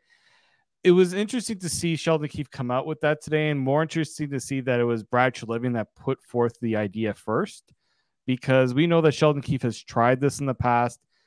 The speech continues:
but when he's tried in the past, it's more of like a,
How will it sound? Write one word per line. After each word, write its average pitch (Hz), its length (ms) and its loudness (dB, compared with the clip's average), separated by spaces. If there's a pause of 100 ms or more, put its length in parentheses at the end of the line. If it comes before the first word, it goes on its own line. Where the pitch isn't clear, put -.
(240)
but 127 60 -2
when 139 120 2
he's 185 220 -2
tried 165 240 6
in 165 100 0
the 165 100 2
past, 151 480 2
it's 123 220 -6
more 139 220 2
of 135 100 0
like 131 160 0
a, 110 240 -2